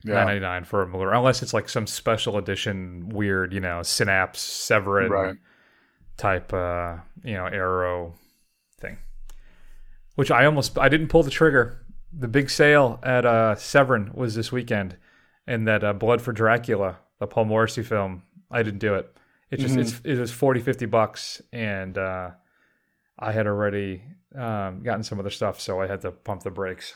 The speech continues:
Speaker 2: I'll have to maybe sit next time, or who knows. Sorry, folks. Sorry, Severin. Maybe next time around we'll hit you up. And I think the Criterion <laughs> sale, I think, starts Friday.
Speaker 1: Okay.
Speaker 2: Fifty percent off the Criterion, which I don't think I'm gonna get anything this time. I
Speaker 1: No.
Speaker 2: may sit this one out, too.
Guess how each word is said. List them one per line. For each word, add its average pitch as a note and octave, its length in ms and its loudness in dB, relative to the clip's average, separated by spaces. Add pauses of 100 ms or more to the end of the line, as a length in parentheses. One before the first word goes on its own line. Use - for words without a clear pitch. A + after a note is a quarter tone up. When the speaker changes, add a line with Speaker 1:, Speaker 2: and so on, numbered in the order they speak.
Speaker 2:
I'll G#2+ 100 -8
have G#2 120 -8
to G2 260 -6
maybe G2 300 -8 (360)
sit - 240 -6
next A2 200 -6
time, A2 440 0
or F#2 140 -4
who G#2 120 -6
knows. F2+ 360 -8 (920)
Sorry, D#3+ 260 8
folks. - 300 -2
Sorry, F3+ 200 8
Severin. B2+ 440 4 (120)
Maybe C#3 220 -2
next C3 160 -2
time A#2+ 240 0
around G#2 240 2
we'll F#2+ 100 -4
hit G#2 160 -4
you - 80 -2
up. F#2 80 -6
And D3+ 100 4
I - 40 6
think F#3 180 4
the - 60 0
Criterion D#3+ 540 6
<laughs> - 20 -4
sale, A#2 320 2
I A2 100 2
think, A2+ 220 -4
starts A#2+ 360 0
Friday. B2 440 -2 (880)
Speaker 1:
Okay. D#3+ 240 4 (480)
Speaker 2:
Fifty A#2+ 180 -8
percent B2 200 -4
off A#2 140 -2
the A#2+ 80 -8
Criterion, A2 540 -2
which A2 140 -4
I D3+ 100 8
don't A3+ 140 2
think B3+ 100 0
I'm A#3 80 0
gonna G3+ 60 0
get E3+ 160 4
anything G#2+ 340 -2
this F#2+ 160 -8
time. F#2+ 360 -2 (360)
I B2+ 80 2
Speaker 1:
No. B2+ 60 4
Speaker 2:
may D#3 100 8
sit D3+ 220 -2
this C3+ 180 -2
one B2+ 140 2
out, A#2 160 -2
too. C3+ 420 0